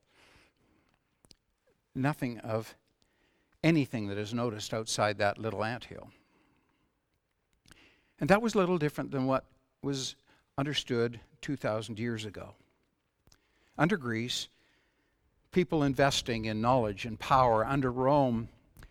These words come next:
understanding power that would dominate. Uh,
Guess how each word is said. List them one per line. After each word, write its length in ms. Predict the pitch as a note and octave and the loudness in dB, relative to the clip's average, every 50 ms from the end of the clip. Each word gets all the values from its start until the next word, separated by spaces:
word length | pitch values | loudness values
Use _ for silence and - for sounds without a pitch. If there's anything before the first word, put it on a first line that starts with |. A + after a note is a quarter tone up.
| _ _ - _ _ _ _ _ _ _ _ _ _ _ _ _ D4+ _ _ _ _ | _ _ -20 _ _ _ _ _ _ _ _ _ _ _ _ _ -20 _ _ _ _
understanding 800 | - B2+ C#3 B2+ B2 - - - C3+ C3 C3 A#2+ A#2 A#2 A2 F2+ - _ _ _ _ | -2 0 0 0 0 -2 -2 0 0 0 2 0 -2 -4 -6 -8 -12 _ _ _ _
power 380 | - D3+ D3 D3 C3+ B2 A#2 | 4 6 6 6 6 4 2
that 160 | A2+ G#2+ A2 | 0 -2 -4
would 140 | F#2+ - G#2+ | -6 -6 -4
dominate. 520 | G2+ A#2+ A#2 A#2 A2 G#2+ G#2 G2+ G2+ G2 G#2 | -2 0 0 0 0 -2 -2 -4 -4 -2 -2
Uh, 160 | A2+ A2 | -4 -4